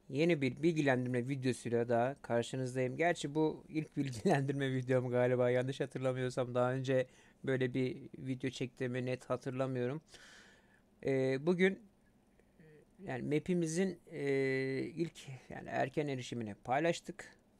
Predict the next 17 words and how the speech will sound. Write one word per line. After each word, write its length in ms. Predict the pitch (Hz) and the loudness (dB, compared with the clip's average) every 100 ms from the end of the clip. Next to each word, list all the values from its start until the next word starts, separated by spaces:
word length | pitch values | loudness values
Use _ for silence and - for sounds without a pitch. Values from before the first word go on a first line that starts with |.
| _ _ - - _ _ _ _ 247 | _ _ -20 -20 _ _ _ _ -8
Ama 420 | 151 180 202 - - _ | -2 0 0 -2 -14 _
map 320 | 156 180 190 | -2 0 0
kurulumunda 580 | - 170 165 170 175 185 160 - - | -2 2 4 4 4 2 -2 -14 -10
birçok, 380 | 165 180 170 - - - - | -4 0 0 -2 -20 -20 -12
yani 260 | 160 139 135 | -6 -6 -6
sıkıntı 460 | - - 151 135 - | -10 -6 -6 -6 -8
çeken, 540 | - 139 147 135 131 120 - | -4 0 2 2 -2 -12 -16
yani 180 | - 120 | -10 -10
arkadaşlara 840 | - 127 131 127 127 - 135 131 127 | -2 -2 0 -2 -4 -2 0 2 0
şahit 380 | - 123 123 123 | 0 0 0 0
oldum 360 | 120 117 113 | 0 0 -4
bugün. 260 | 117 139 170 - - - - - | -4 -6 -6 -14 -20 -20 -20 -10
Bu 160 | 143 | -4
videoyu 600 | 147 143 151 147 147 151 - | -2 -2 0 0 0 -4 -12
ona 200 | 156 139 | -8 -6
nispeten 500 | 143 - 123 117 104 | -4 -4 -6 -6 -8
çekiyorum. 600 | 101 - 131 143 143 151 | -6 -6 -4 0 0 -2